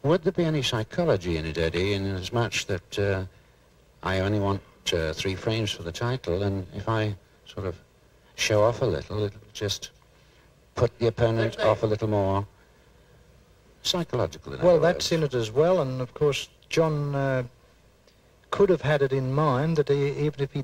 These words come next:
Speaker 3: does open the reds up, uh, Cliff's got to get them, and, uh, with the pressure on Cliff, if Cliff fails with this opening, then John will certainly get them.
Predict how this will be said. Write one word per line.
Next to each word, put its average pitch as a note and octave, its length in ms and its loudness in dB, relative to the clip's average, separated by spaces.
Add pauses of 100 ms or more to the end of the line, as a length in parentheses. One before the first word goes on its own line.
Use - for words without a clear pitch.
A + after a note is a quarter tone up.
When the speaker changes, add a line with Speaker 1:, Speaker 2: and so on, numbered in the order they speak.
Speaker 3:
does E3+ 380 2 (200)
open D#3+ 360 4
the A#2 80 2
reds A2+ 320 0
up, A#2+ 160 0 (1000)
uh, - 100 -14
Cliff's - 260 0
got E3+ 260 2
to - 80 -2
get D#3+ 320 2
them, G#2 220 -4
and, A#2 260 -8
uh, B2 320 -2
with B2 160 -4
the - 80 -14
pressure D3+ 420 2
on A#2+ 200 -2
Cliff, - 320 -2
if B2+ 180 -2
Cliff D#3+ 180 -2
fails F3+ 800 0 (100)
with C3+ 200 0
this D3+ 200 0
opening, D#3+ 440 0
then D#3 240 0
John A3 260 2
will A#3 100 2
certainly A#2+ 440 2
get G#2+ 220 -2
them. G2 180 -10